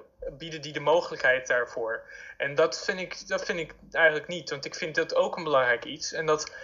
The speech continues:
dat we soms, is de studielast gewoon te hoog. Eh, bijvoorbeeld, wat dacht je van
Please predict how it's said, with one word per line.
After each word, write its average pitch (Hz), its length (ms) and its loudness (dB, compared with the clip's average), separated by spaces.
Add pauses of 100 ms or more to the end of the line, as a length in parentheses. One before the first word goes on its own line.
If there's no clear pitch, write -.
(200)
dat - 120 -8
we 160 60 -6
soms, - 600 -2
is - 340 -4
de 165 80 0
studielast 196 600 2
gewoon 139 280 -2
te 151 100 -4
hoog. 127 560 0 (580)
Eh, 165 360 6
bijvoorbeeld, 170 760 -4
wat 170 180 0
dacht 170 180 6
je - 60 -12
van 160 220 0